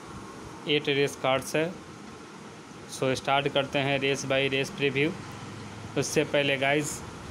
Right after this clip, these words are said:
अगर आप हमारे चैनल पे नए हैं, please subscribe कीजिए और ये selections आपके लिए helpful है। And please share to your friend also।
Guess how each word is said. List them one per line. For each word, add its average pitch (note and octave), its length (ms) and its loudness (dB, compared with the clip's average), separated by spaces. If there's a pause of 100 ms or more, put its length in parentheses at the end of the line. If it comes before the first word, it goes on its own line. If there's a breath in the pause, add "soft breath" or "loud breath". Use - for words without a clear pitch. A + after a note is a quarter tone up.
(340)
अगर C3+ 220 4
आप C#3+ 160 2
हमारे C#3 300 4
चैनल C3+ 440 0
पे C3+ 80 0
नए C#3 280 2
हैं, C#3 160 0 (580)
please D3+ 200 2
subscribe C3+ 640 0
कीजिए D3+ 380 2 (420)
और B2+ 220 4
ये C3+ 80 2
selections C#3 580 0
आपके C3+ 280 2
लिए C3 260 2
helpful C3 380 2
है। B2+ 160 2 (380)
And C3 220 -2
please D3+ 300 2
share C3+ 300 4
to C3+ 140 4
your C3 180 2
friend C3 320 2
also। A2 300 -4